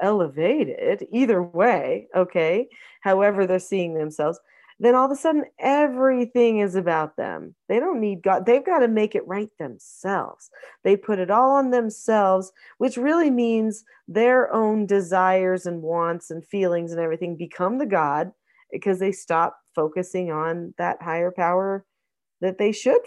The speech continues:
focus on. And this is when societies fall. I mean,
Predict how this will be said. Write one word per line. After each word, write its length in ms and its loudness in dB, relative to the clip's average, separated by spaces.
focus 400 -2
on. 260 -14
And 260 0
this 160 0
is 120 6
when 200 2
societies 600 -2
fall. 520 0
I 140 -2
mean, 400 -2